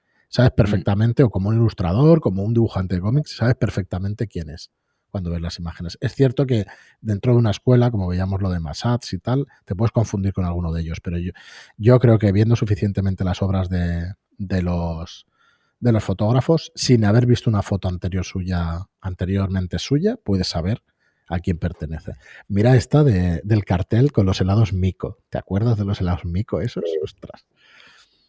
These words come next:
Speaker 1: Y de, ¿ves? A de anarquía, bueno, son fotos también, pues, eh,
Speaker 2: Año ochenta, o sea, es, ya
Speaker 1: sí.
Speaker 2: es otra historia.
Speaker 1: Es otra historia, es otra historia. Ujú. Muy bien, estoy haciendo aquí un repaso por si queréis iros a, a YouTube y ver.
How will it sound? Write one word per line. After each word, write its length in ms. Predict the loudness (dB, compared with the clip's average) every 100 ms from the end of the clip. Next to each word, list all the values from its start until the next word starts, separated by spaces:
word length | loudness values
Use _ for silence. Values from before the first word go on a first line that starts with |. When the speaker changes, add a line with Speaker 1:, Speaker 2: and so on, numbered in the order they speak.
| _ _ _ _ _
Speaker 1:
Y 100 | 0
de, 180 | 4 4
¿ves? 320 | 2 -2 -2 -2
A 200 | 2 4
de 100 | 6
anarquía, 480 | 4 0 2 4 4
bueno, 280 | 2 -4 -8
son 180 | -8
fotos 380 | -4 -2 -2 -2
también, 320 | -4 -2 -2
pues, 300 | 0 -2 -4 -6
eh, 440 | -4 -4 -6 -8
Speaker 2:
Año 360 | -6 -6 -4 -6
ochenta, 460 | -4 -2 -2 -2 -4
o 60 | -4
sea, 180 | -6
es, 160 | -8 -6
ya 180 | -2 0
Speaker 1:
sí. 60 | 0
Speaker 2:
es 80 |
otra 220 | -4 -6 -8
historia. 480 | -6 -8 -8 -12 -8
Speaker 1:
Es 140 | -6 -4
otra 120 | -6
historia, 300 | -6 -8 -8
es 60 | -10
otra 160 | -14
historia. 360 | -16 -16 -16 -18 _ _ _ _ _ _ -20
Ujú. 240 | -18 -20 -20 _ _ _ _ _ _ _ _ _ _ _ _ _ -20 _ _ _ _ _ _ _ _ _ _ -20 -16 -14 -14 _ _ -10
Muy 260 | -6 -6
bien, 160 | -8 -12
estoy 160 | -8 -8
haciendo 280 | -4 -4 -4
aquí 120 | -4
un 100 | -4
repaso 380 | -2 0 0 0
por 120 | -4
si 120 | -4
queréis 280 | -4 -4 -2
iros 260 | 0 0 -2
a, 260 | -2 -2 0
a 100 | 0
YouTube 340 | 0 -2 -2
y 60 | -2
ver. 280 | 0 -2